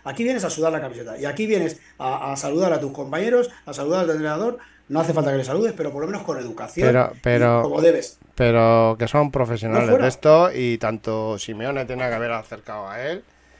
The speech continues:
Speaker 2: y, y, y él a Simeone y haber, haber dicho,
Speaker 1: Y si
Speaker 2: "Mira,
Speaker 1: no, y si no,
Speaker 2: no,
Speaker 1: Demon, y no
Speaker 2: sí,
Speaker 1: es,
Speaker 2: pero
Speaker 1: no,
Speaker 2: esto
Speaker 1: y
Speaker 2: es"
Speaker 1: si no, Demon, perdona, Demon, y si no, no es el primer jugador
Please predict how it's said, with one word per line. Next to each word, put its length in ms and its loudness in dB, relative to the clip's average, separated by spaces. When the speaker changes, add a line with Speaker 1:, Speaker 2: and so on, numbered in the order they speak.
Speaker 2:
y, 80 -6
y, 720 -4
y 120 -2
él 120 2
a 60 2
Simeone 640 -2
y 40 0
haber, 480 -2
haber 260 -4
dicho, 240 -2
Speaker 1:
Y 20 0
si 80 0
Speaker 2:
"Mira, 160 4
Speaker 1:
no, 200 0
y 80 -4
si 140 -8
no, 100 -4
Speaker 2:
no, 360 6
Speaker 1:
Demon, 100 2
y 80 -2
no 100 2
Speaker 2:
sí, 540 2
Speaker 1:
es, 80 -6
Speaker 2:
pero 120 0
Speaker 1:
no, 20 2
Speaker 2:
esto 160 0
Speaker 1:
y 20 2
Speaker 2:
es" 60 -4
Speaker 1:
si 80 -6
no, 160 -2
Demon, 400 -4
perdona, 380 -4
Demon, 300 -4
y 120 -10
si 120 -10
no, 140 -6
no 120 -4
es 100 -6
el 100 -4
primer 280 -4
jugador 580 -4